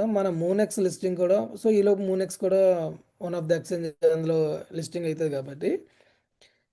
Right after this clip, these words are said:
ఇమ్మీడియట్‌గా మీ దగ్గర ఉన్న కాయిన్ వాల్యూ ఏ రేటుకి పెరుగుద్దో, ఒక్క కాయిన్ అమ్ముకుంటే చాలు మీకు.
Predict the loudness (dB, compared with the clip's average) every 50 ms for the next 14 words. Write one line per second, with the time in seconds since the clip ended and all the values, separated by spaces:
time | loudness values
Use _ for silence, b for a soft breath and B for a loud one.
0 | _ _ _ _ _ _ _ -6 -2 2 4 6 8 8 8 6 6 4 2 4
1 | 4 2 2 0 0 0 0 0 0 -2 -2 -4 -4 -4 -4 -6 -4 -4 -4 -2
2 | -2 -2 -2 -2 0 0 0 0 0 -2 -2 -2 -2 0 0 0 0 -2 -2 -2
3 | -4 -4 -4 -4 -6 -4 -4 -4 -6 -6 -2 0 2 2 2 2 0 -2 -2 -2
4 | -2 -2 -2 -2 -2 -2 -4 -6 -10 -12 -14 -18